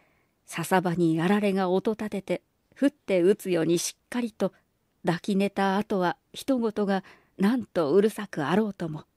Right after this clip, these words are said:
君と本当に寝た後は、心がたとえ仮ごもと乱れようとも構わない。本当に君と寝た上は。これは、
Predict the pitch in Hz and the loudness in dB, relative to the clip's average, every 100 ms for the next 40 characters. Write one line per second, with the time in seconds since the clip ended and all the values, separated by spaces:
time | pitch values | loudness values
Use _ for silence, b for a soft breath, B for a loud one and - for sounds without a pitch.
0 | _ _ _ _ _ _ - 277 302 - | _ _ _ _ _ _ 0 4 4 4
1 | 285 - 262 - 240 226 185 190 208 208 | 2 2 0 2 0 2 0 -2 -4 -6
2 | - 170 147 b b b b _ - 202 | -4 -4 -4 b b b b _ -2 2
3 | 233 208 180 185 - _ - 208 254 240 | 4 2 2 0 -2 _ -6 -2 0 -2
4 | 226 - 220 240 240 220 220 214 - b | -2 -4 -2 2 2 2 0 0 -2 b
5 | b 214 214 254 262 262 269 - 165 170 | b 2 2 4 2 4 2 0 -2 -2
6 | 160 165 175 190 185 151 - _ _ _ | 0 0 0 -2 -6 -10 -12 _ _ _
7 | _ _ - 196 196 - 196 208 - 208 | _ _ 0 0 0 -2 0 0 -2 -2
8 | 214 220 202 190 190 190 180 175 143 _ | 0 0 0 0 -2 -6 -6 -6 -10 _
9 | _ _ _ _ _ _ _ _ _ _ | _ _ _ _ _ _ _ _ _ _
10 | _ _ _ _ _ - 226 233 233 220 | _ _ _ _ _ 0 4 4 2 0